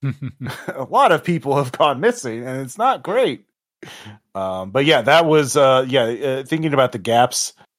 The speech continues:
Speaker 2: Um, there were, there sort of bursts of activity.
Speaker 1: Mm-hmm.
Speaker 2: July fourth, July sixth, then for two people, for three people, then July tenth, two people,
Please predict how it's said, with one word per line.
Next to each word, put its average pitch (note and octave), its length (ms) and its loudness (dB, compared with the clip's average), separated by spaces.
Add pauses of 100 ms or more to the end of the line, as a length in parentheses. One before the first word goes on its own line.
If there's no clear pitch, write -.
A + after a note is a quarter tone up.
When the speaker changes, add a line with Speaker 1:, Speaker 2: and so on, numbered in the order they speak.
(340)
Speaker 2:
Um, F2+ 540 -4 (1400)
there G2+ 180 -4
were, F#2 140 -4
there G#2 140 -2
sort A#2+ 240 2
of E2+ 120 -6
bursts A2 360 0
of A#2 100 2
activity. A#2 540 0
Speaker 1:
Mm-hmm. - 500 -20
Speaker 2:
July G#2 240 2
fourth, G#2+ 240 2
July G2 280 2
sixth, - 680 0 (680)
then G2 580 -2
for A2 140 -4
two B2+ 200 0
people, A#2+ 400 0
for A2+ 160 -4
three A#2+ 240 0
people, A2+ 560 0 (120)
then G2 340 -4
July G2+ 260 0
tenth, B2+ 380 0
two A#2+ 160 0
people, A2 580 -2